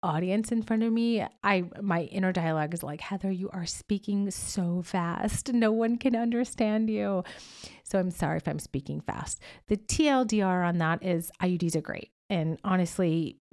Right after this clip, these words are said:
you should go for it because it works a lot of the time. But if you're not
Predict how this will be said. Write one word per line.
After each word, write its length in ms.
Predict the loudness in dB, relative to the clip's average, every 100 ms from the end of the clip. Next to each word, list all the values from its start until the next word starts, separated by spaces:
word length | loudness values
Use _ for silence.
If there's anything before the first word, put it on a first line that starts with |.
| -10 -6
you 80 |
should 180 | -4 -2
go 140 | -2 -2
for 220 | 0 -2
it 60 |
because 260 | -2 -4 -4
it 220 | -2 -4
works 240 | -2 -4 -6 -4
a 60 |
lot 200 | -2 -2
of 100 | -4
the 60 | -6
time. 280 | -8 -10 -12 -16 -18 -18 -4 0
But 100 | 2
if 120 | 2
you're 100 | 0
not 480 | 2 2 2 0